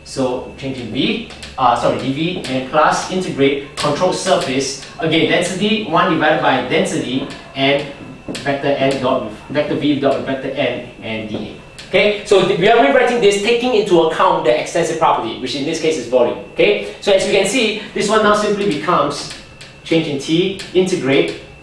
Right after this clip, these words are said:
d v, uh, of the control volume and plus control surface, vector v n. Okay, so far so good. So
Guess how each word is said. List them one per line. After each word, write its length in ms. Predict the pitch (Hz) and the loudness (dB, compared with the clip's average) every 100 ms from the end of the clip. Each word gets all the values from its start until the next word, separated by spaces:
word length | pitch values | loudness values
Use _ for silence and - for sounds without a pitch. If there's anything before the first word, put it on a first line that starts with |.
| - - 135 | -16 -14 -10
d 220 | 131 156 151 | -8 -6 -4
v, 400 | 170 131 131 - - - - - - - | -2 0 -2 -6 -14 -12 -12 -16 -16 -2
uh, 340 | - - - | 2 2 2
of 80 | 127 | -2
the 180 | 117 - | -4 -4
control 400 | 131 127 156 151 | -4 -2 -4 -2
volume 420 | 123 - 123 120 - | 0 2 2 -2 -2
and 460 | 139 139 147 156 - | 0 2 2 0 -2
plus 580 | 165 - - - - - - - - - | 2 2 0 -4 -12 -14 -12 -14 -18 -10
control 300 | - - 156 | -6 -4 -4
surface, 760 | - 165 160 247 262 - - - - - - - - - - | 0 0 2 2 0 -4 -10 -14 -14 -12 -14 -16 -16 -16 -2
vector 580 | 156 165 170 160 156 147 | 0 2 4 6 6 4
v 360 | 143 175 185 - | 0 -4 -4 -8
n. 200 | 110 107 - - | -8 -8 -12 -6
Okay, 400 | 147 185 - - - - - - - - - - | 0 0 -2 -10 -14 -14 -18 -20 -18 -16 -16 -2
so 240 | 165 165 | 2 4
far 200 | 170 165 | 6 4
so 100 | 160 | 4
good. 300 | 135 110 - - | 2 0 -4 -10
So 280 | - 196 - | 2 4 4